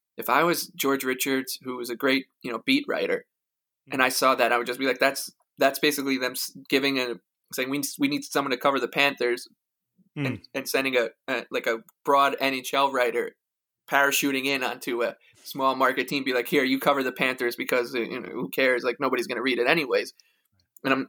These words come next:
Speaker 1: you know, I know, I'm, I'm not slighting any <laughs> Panthers fans out there. We, we feel your pain.
Speaker 2: No.
Speaker 1: It's very similar with the Islanders. Like,
Speaker 2: Yeah.
Speaker 1: I'm sure that,
Speaker 2: No.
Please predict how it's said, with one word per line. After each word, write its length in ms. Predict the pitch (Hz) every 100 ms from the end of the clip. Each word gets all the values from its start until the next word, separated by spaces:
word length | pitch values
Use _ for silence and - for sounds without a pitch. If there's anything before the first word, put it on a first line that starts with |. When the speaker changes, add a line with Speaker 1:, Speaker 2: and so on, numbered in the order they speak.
| _
Speaker 1:
you 100 | 135
know, 60 | 117
I 60 | 123
know, 120 | 135
I'm, 160 | 131 123 131
I'm 100 | 131
not 160 | 131
slighting 340 | - 143 131 120
any 160 | 120
<laughs> 60 | -
Panthers 380 | 185 180 127 -
fans 240 | 120 117
out 180 | 101 -
there. 160 | 123
We, 100 | 127 - -
we 160 | - 139
feel 260 | - 160 147
your 160 | 127
pain. 280 | - 202 135
Speaker 2:
No. 20 |
Speaker 1:
It's 100 | -
very 240 | 143 151 143
similar 320 | 165 147 131
with 120 | 123
the 100 | 101
Islanders. 460 | 151 160 123 120 131
Like, 180 | 123 _ _ -
Speaker 2:
Yeah. 160 | 143 180
Speaker 1:
I'm 60 |
sure 200 | - 143
that, 200 | 139 131 -
Speaker 2:
No. 320 | 151 165 110